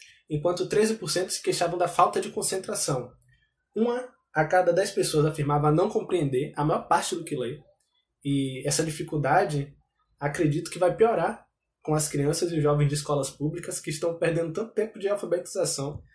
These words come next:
nesse momento que a gente tá vivendo de pandemia, né? Com a ausência de um programa escolar à distância efetivo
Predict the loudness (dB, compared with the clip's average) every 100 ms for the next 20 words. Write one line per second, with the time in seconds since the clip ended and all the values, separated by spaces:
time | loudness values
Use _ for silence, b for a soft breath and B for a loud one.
0 | b _ -2 0 4 4 2 -2 -4 -2
1 | -2 -2 -4 -4 -2 -2 0 -2 -2 -6
2 | b b b _ 2 4 4 2 0 0
3 | 0 0 0 0 0 0 0 2 2 2
4 | -2 -4 -4 -4 -4 -4 -2 -4 -4 -6
5 | -8 -12